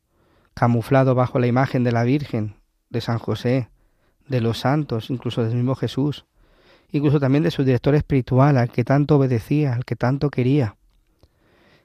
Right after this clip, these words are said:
Y claro, cómo él supo reconocer la tentación. Eso es lo que tenemos que pedir al Señor, que nos co-, conceda ver, discernir cuál es la tentación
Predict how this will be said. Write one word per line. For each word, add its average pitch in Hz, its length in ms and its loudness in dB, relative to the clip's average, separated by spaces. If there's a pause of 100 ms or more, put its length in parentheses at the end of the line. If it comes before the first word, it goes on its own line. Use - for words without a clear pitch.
(140)
Y 143 100 -6
claro, 131 400 0 (640)
cómo 143 320 2
él 143 80 2
supo 151 380 0
reconocer 131 580 0
la 120 100 2
tentación. 113 680 -4 (1120)
Eso 143 220 -2
es 143 80 2
lo 143 120 0
que 139 100 -2
tenemos 131 260 0
que 131 140 0
pedir 127 240 0
al 123 140 -2
Señor, 120 380 -6 (200)
que - 140 -6
nos 123 160 -4
co-, 120 320 -4
conceda 135 500 0
ver, 165 240 0 (800)
discernir 131 680 0
cuál 135 300 2
es 156 180 0
la 120 220 0
tentación 110 720 -2